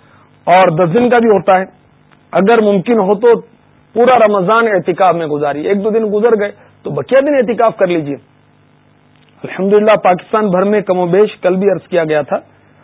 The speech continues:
پینتالیس مقامات پر پورے ماہ کا اعتکاف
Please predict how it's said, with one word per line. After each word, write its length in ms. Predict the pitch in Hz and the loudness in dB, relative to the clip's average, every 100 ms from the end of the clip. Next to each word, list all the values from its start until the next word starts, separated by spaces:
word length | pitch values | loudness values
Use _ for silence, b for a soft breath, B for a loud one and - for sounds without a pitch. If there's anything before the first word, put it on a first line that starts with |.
| b _ | b _
پینتالیس 920 | - 170 160 202 180 196 233 269 - 214 | -2 0 0 2 4 4 4 2 0 -2
مقامات 800 | 185 190 190 196 196 190 - - | -4 0 0 2 0 0 -2 0
پر 260 | 208 220 - b b b b _ | 2 0 -4 b b b b _
پورے 340 | 254 277 247 | 0 4 4
ماہ 240 | 190 226 247 | 2 2 0
کا 420 | 226 220 220 190 | 0 2 4 2
اعتکاف 400 | 170 156 139 143 | -2 -4 -2 -2